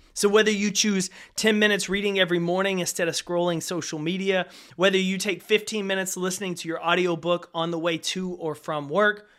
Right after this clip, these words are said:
or heck, you just take time every night before you go to bed and just read five, ten pages.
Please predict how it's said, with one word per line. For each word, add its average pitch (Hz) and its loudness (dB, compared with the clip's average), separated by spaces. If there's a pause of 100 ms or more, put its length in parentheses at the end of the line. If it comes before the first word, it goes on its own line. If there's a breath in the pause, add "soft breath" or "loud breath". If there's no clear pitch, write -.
(460 soft breath)
or 160 -8
heck, 185 -4
you 185 -4
just 208 -4 (760)
take 196 -6
time 180 0
every 165 0
night 175 0
before 160 -6
you 160 -6
go 156 -2
to 151 -4
bed 165 0
and 143 -10
just 185 -8
read 190 -6 (580)
five, 170 -2
ten 180 -4
pages. 170 -8